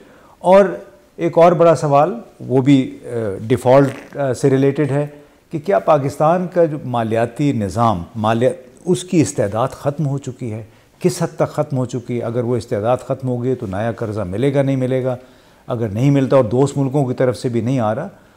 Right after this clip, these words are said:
तो इस मुल्क का, बाईस करोड़ के इस मुल्क का फिर क्या बनेगा, मुस्तकबिल क्या है? और ये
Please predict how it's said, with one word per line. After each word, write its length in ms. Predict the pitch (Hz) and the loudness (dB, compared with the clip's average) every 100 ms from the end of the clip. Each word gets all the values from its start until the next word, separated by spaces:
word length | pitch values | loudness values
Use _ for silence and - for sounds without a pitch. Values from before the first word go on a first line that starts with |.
| _ _ | _ _
तो 60 | 156 | -6
इस 180 | 147 131 | -4 -2
मुल्क 200 | 143 147 | -2 0
का, 400 | - 131 180 - | 0 -2 -2 -10
बाईस 320 | 110 110 123 | -2 0 0
करोड़ 380 | - 123 110 113 110 - _ _ _ _ | -4 -4 -2 -2 -4 -16 _ _ _ _
के 120 | 104 | -10
इस 380 | 98 120 110 - | -8 -10 -12 -8
मुल्क 180 | 117 110 | -8 -6
का 160 | 113 | -6
फिर 280 | 95 110 92 - _ - | -8 -10 -14 -18 _ -4
क्या 160 | 139 | -2
बनेगा, 500 | 117 113 113 113 113 117 | -2 -4 -8 -6 -8 -8
मुस्तकबिल 640 | 127 127 - 139 110 117 90 | -8 -8 -4 -4 -2 -2 -2
क्या 220 | 107 90 | -6 -8
है? 360 | 87 90 - _ _ - | -10 -14 -18 _ _ -4
और 100 | 165 | 0
ये 240 | 190 196 | 0 -2